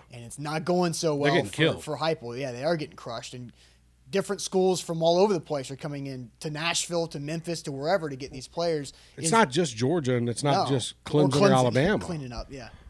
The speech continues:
Speaker 2: Right. It's, it's, it's Miami. I mean, look at Isaiah Horton.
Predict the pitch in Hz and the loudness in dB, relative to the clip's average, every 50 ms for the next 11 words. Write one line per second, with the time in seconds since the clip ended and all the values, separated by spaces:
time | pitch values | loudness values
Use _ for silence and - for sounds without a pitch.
0 | - - - 147 247 214 107 95 104 - 165 165 - - - - 170 147 - - | -8 0 4 4 4 4 4 0 2 4 4 4 2 0 -2 0 0 0 2 0
1 | - - - - 147 - - 123 147 151 151 147 147 180 226 240 - - - - | 0 0 0 -2 -2 0 2 4 6 6 8 8 8 8 8 6 4 0 -12 -18
2 | - - - - 127 131 139 139 139 151 143 143 160 147 139 - - 123 135 143 | -20 -14 -6 -2 0 2 2 4 2 2 2 4 2 2 2 0 0 2 2 4
3 | 127 143 143 135 117 131 156 220 202 120 85 82 - | 4 4 4 4 6 6 6 4 4 0 -8 -18 -20